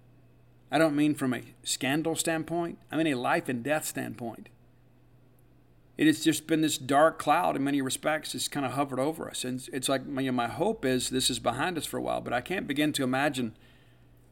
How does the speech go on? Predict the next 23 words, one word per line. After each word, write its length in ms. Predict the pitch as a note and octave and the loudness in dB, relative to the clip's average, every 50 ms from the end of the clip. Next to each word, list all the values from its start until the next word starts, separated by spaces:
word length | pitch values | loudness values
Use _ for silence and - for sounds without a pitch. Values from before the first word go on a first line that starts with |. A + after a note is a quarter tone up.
| - - - - - - - - - - - - - - - - - | -20 -20 -20 -20 -20 -20 -20 -20 -20 -20 -20 -20 -20 -20 -20 -4 2
our 140 | - C#3+ | 4 6
own 100 | D#3+ D3+ | 6 4
players 460 | B2 B2+ C#3+ D#3+ F3 E3+ C#3 B2+ A2 - | 4 6 6 6 6 6 2 0 0 0
having 260 | C#3 C#3 C3 C3+ B2+ | 0 0 0 0 -4
to 60 | B2 | -2
deal 220 | A#2+ C3 D#3+ F#3 | 0 0 0 2
with 120 | F#3 E3 C3+ | 2 0 -2
this 240 | A#2+ G#2 - - - | -4 -6 -8 -8 -8
and 100 | A2 - | -6 -6
consider 300 | B2+ A#2+ - C#3+ D3 D3 | -6 -4 -2 -2 -2 0
their 160 | C3+ B2+ B2+ | 2 2 4
own 160 | C3 C#3+ D#3 | 4 4 2
mortality. 680 | D3+ C3 A#2+ - - D#3 D#3+ D3+ E3 D#3 - A2 - - - - - - - - - - - - - - - | 2 0 -2 -4 -4 -2 -2 -2 -2 -2 -4 -8 -14 -18 -20 -20 -20 -20 -20 -20 -20 -20 -20 -20 -20 -14 -10
You 100 | - B2+ | -10 -10
know, 60 | A#2 | -8
it's 160 | C#3 C3 - | -6 -4 -4
just 160 | C#3+ C3 - - - - - - - - - - - - - | -2 -2 -4 -6 -10 -18 -20 -20 -20 -20 -20 -20 -20 -20 -12
one 460 | - C#3+ A#2+ B2 C3+ C#3+ D#3+ F3 D#3+ | -8 -4 -2 0 0 2 2 0 0
thing 260 | - D#3+ D3+ D3+ D3+ | 0 0 0 0 0
after 320 | C#3 C3 C3+ C3+ C3 - C3+ | 0 0 0 -2 -2 -2 -2
another 320 | B2+ B2+ C3+ C3+ G2 E2+ | 0 0 0 0 -2 -2
this 240 | - B2+ - - - | -4 -6 -8 -6 -6
year. 240 | - A1+ G1+ - | -6 -8 -8 -10